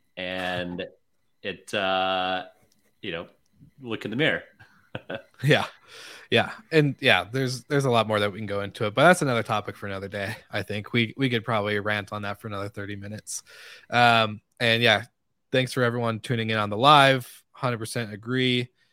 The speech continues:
Speaker 2: Uh, we're getting a lot of, a lot of thumbs up from the listeners today. Love it. But this is a good way to wrap it up.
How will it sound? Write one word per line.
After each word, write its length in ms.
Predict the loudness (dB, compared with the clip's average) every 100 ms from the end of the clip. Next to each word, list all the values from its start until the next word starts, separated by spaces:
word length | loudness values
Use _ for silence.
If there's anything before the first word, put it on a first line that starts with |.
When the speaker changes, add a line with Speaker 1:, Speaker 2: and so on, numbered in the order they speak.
| _ _
Speaker 2:
Uh, 160 | 0 0
we're 80 | 0
getting 180 | -2 -4
a 40 | -2
lot 160 | -2
of, 320 | -2 -4 -10 -12
a 60 | -6
lot 180 | -4 -4
of 340 | -8 -14 -20 _ _ _ _ _ -12
thumbs 260 | -12 -6
up 180 | -8 -8
from 100 | -10
the 60 | -6
listeners 400 | -6 -4 -8 -6
today. 400 | -2 2 0 -2 _ _ _ -12
Love 280 | -2 0 0
it. 300 | -2 -6 -18 _ _ _ _ _ _ _ -20 -10 4
But 420 | 6 6 2 -10 -12 _
this 200 | -2 0
is 120 | 2
a 100 | 2
good 300 | 4 6 6
way 240 | 4 0 0
to 60 | 2
wrap 240 | 0 0
it 80 | -2
up. 180 | -2